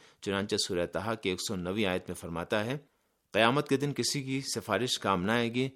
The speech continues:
سوائے اس کے جنہیں خدا نے اجازت دے دی ہو اور وہ ان کی بات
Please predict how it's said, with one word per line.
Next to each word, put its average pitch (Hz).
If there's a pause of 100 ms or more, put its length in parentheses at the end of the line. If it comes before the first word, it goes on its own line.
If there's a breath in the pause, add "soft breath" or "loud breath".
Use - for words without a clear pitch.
(280 soft breath)
سوائے 101
اس -
کے 117
جنہیں 98
خدا 107
نے 117
اجازت 87
دے 87
دی 107
ہو 123 (360 loud breath)
اور 101
وہ 117 (120)
ان 101
کی 95
بات 95